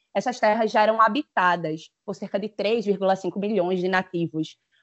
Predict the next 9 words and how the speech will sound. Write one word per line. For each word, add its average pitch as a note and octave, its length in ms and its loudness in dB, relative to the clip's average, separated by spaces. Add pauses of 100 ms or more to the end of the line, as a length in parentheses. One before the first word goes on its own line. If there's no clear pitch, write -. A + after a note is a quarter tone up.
(140)
fortes A3+ 440 4
e - 20 -2
militarizados, F3 1080 0 (220)
divididos G#3 540 0
em, G#3 280 -2
em G3 320 0
quatro G#3+ 360 4
grupos F#3+ 340 -2
linguísticos, F#3 880 -4